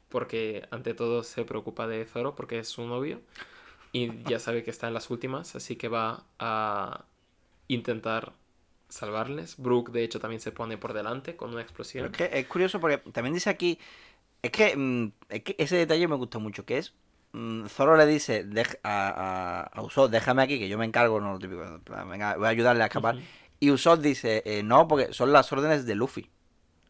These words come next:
Speaker 2: O sea, que, que, que es
Speaker 1: Ujú.
Speaker 2: bonito leer eso de Usopp con... ¿sabes? Que, que al final esos son los detalles que te dicen
Speaker 1: Sí,
Speaker 2: que la
Speaker 1: sí,
Speaker 2: tripulación
Speaker 1: sí.
Speaker 2: ha aprendido. O sea,
Speaker 1: Sí,
Speaker 2: seguro que
Speaker 1: sí,
Speaker 2: salen
Speaker 1: sí.
Speaker 2: de esta, ¿no? <laughs> Como que no están... o sea, porque después de todo lo que pasó en, en Fox y todo lo que ha acarreado con ello, pues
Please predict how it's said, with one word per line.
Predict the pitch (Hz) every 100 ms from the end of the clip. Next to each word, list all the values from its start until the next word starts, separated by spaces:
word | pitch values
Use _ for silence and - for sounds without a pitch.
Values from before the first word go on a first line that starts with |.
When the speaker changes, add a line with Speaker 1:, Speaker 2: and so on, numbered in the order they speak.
| _
Speaker 2:
O | _
sea, | 107
que, | - 110 -
que, | 117 120
que | 151 120
es |
Speaker 1:
Ujú. | 160
Speaker 2:
bonito | 190 160 180
leer | 156 135 -
eso | 143 147
de | 117
Usopp | 101 147 208
con... | 156 117 104 98 85 71 80 - - - - - -
¿sabes? | 143 113 104
Que, | 95 -
que | -
al | -
final | 113 175
esos | 180
son | 202
los | 190
detalles | 147 139 160
que | 156
te | 135
dicen | 135
Speaker 1:
Sí, |
Speaker 2:
que | 131
la | 123
Speaker 1:
sí, |
Speaker 2:
tripulación | 113 104 107 127
Speaker 1:
sí. |
Speaker 2:
ha | 127
aprendido. | 123 98 98 95 - _ _ _
O |
sea, | 110 101 87 95 - - - - _ -
Speaker 1:
Sí, | -
Speaker 2:
seguro | 131 160
que | 147
Speaker 1:
sí, |
Speaker 2:
salen | 147
Speaker 1:
sí. | 131
Speaker 2:
de | 107
esta, | - -
¿no? | 120
<laughs> | - -
Como | 165
que | - 139
no | 117
están... | 117 131 139 131 123 123 127 - -
o |
sea, | -
porque | 131 113
después | 113 127
de | 135
todo | 139
lo | 135
que |
pasó | 127 117 135 131
en, | 127 123 -
en | 120 117 113 107
Fox | - 147 - 135
y | 127 123 120
todo | 120
lo | 117
que | 117 113 110 110 92
ha |
acarreado | 110 117 104 107 107
con | 104
ello, | 104 160
pues | 202 98 95 -